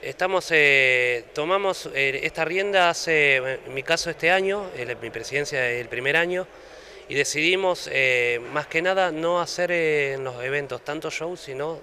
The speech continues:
devolverle un poquito más a los atletas. Eh, hablo de tanto show, digamos, eh, externo, que no haya tanto marketing,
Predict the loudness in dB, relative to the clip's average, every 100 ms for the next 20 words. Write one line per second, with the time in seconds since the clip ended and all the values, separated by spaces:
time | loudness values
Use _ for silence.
0 | -8 -6 -4 -4 -4 -6 -8 -8 -8 -8
1 | -8 -8 -8 -8 -8 -8 -12 -16 -20 -20
2 | -20 -18 -18 -14 -4 0 0 0 0 2
3 | 2 0 -4 -4 -2 -4 -2 -2 -2 -4
4 | -6 -6 -6 -6 -8 -12 -18 -20 -14 -14
5 | 0 2 2 0 -4 -6 -14 -20 -20 -16
6 | -12 -10 -8 -6 -4 -6 -4 -4 -2 -4
7 | -6 -4 0 0 0 -4 -2 -4 -4